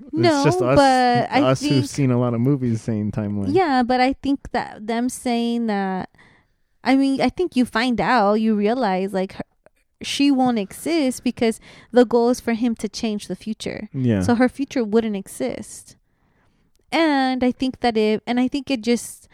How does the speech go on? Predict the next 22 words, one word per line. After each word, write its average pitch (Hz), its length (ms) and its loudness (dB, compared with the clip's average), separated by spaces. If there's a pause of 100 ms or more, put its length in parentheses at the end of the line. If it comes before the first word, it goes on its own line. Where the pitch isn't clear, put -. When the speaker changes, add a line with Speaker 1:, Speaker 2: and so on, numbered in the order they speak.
(380)
Speaker 1:
if 247 200 2
it 214 220 -4
did 240 300 0
continued 233 600 -2
on, 254 380 -2 (1500)
then 262 200 -2
it 285 100 0
would 226 200 0
be 214 100 -2
more 220 240 0
messy. 190 540 -4
If 214 100 -4
it 254 140 0
continued 302 500 -4
on 254 400 -2
and 220 280 -4
they 220 200 0
were 233 100 0
able 214 280 -4
to 214 60 -2
fix - 460 -6
it 226 320 -4